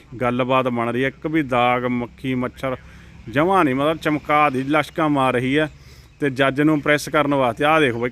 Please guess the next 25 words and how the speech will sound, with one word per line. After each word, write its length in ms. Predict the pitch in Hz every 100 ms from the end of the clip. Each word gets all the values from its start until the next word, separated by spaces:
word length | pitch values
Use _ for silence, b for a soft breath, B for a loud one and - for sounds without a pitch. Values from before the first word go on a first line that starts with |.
| -
ਕਿੰਨੀ 220 | 131 135 - 170
ਘੈਂਟ 200 | 165 135
ਬੈੜ 280 | 123 131
ਆ, 80 | 147
ਦੇਖ, 200 | 135 120
ਹੈਂ, 240 | 127 170 160 - b b b b
ਕਿਉਂ 340 | 131 151 170 156
ਲੇਵਾ 380 | 135 135 139 135
ਦੇਖੋ 280 | 120 -
ਨਾਲੇ, 240 | 123 117 110
ਹੈਂ, 200 | 131 147
ਗੱਲਬਾਤ 520 | 127 127 123 127 127
ਪੂਰੀ 400 | 123 127 127 117
ਆ। 80 | 117 143 156 160
ਇੱਦਾਂ 480 | 165 165 185 185 175
ਤੁਸੀਂ 300 | 170 160 160
ਆ 200 | 143 139
ਕੇ 200 | - 151
ਮੇਲੇ 340 | 139 135 135
ਦੇ 100 | 135
ਵਿੱਚ 260 | 139 139 156
ਲੁੱਫਤ 520 | 143 135 151 - -
ਲੈ 280 | 147 127 127
ਸਕਦੇ 340 | 135 135 131
ਹੋ, 140 | 151